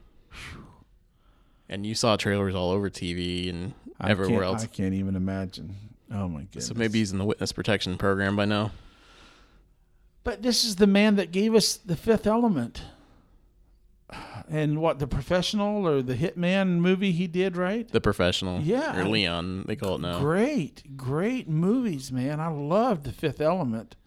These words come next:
Speaker 2: That's what I was expecting, this crazy world, you know? It did not deliver. No, not at all.
Speaker 1: Yeah, I mean, maybe Fifth Element was a fluke that so much of it worked. I don't know.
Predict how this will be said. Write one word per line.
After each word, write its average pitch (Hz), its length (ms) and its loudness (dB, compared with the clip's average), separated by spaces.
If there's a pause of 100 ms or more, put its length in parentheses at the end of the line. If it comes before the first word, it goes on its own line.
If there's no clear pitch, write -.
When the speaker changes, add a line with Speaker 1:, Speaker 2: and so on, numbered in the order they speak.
(500)
Speaker 2:
That's - 180 0
what 311 100 4
I 311 60 6
was 233 140 4
expecting, 202 680 0
this 147 280 -4 (400)
crazy 180 580 -2
world, 139 580 2
you 117 120 -2
know? 165 460 0 (640)
It 139 220 -4
did 156 160 0
not 170 220 2
deliver. 123 600 4 (300)
No, 117 400 -6 (140)
not 135 240 -4
at 131 100 -4
all. 113 320 -4 (180)
Speaker 1:
Yeah, 151 220 -2
I - 80 -4
mean, 113 220 0
maybe 131 220 2
Fifth 131 260 -2
Element 113 340 4
was 90 160 -6
a 90 80 -4
fluke 107 380 -2
that - 160 -6
so 98 160 -2
much 95 240 -2
of 82 80 -6
it 71 120 -6
worked. - 440 -6 (300)
I 90 100 -2
don't 107 140 0
know. 98 240 0